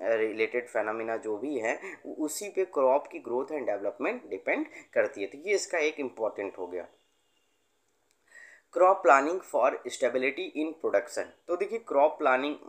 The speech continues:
अगर देखा जाए कि stability in production में क्या है कि, अ, to reduce risk of crop failure, failure on climatic part so as to get stabilized yields even under weather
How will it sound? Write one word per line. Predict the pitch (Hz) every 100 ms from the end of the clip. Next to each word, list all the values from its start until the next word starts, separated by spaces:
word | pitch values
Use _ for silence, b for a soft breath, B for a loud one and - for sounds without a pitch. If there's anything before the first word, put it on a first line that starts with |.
| -
अगर | - - 110 123
देखा | 104 95 131
जाए | 101 95 104 -
कि | - - 120 180 180 - _ _ -
stability | 131 - 127 135 131 156 147
in | 147 120
production | 110 107 -
में | 123 104
क्या | 107 95
है | 92 151 - 156 B -
कि, | 208 190 -
अ, | 135 131
to | 127 - 214
reduce | 185 170 180 240 -
risk | 131 165 -
of | 190
crop | - - 127 127 143 - - -
failure, | 113 139 113 101 131 - B B -
failure | 143 156 113 120 - B B
on | 131 139 143 - _ - -
climatic | 117 139 180 233 -
part | 101 95 131 - B - -
so | 208 -
as | 127 147
to | -
get | 165 127 139 143 - -
stabilized | - 127 117 127 117 143 151 -
yields | 117 101 92 - - _ -
even | 131 165 160 120
under | 120 131 104 95
weather | 110 135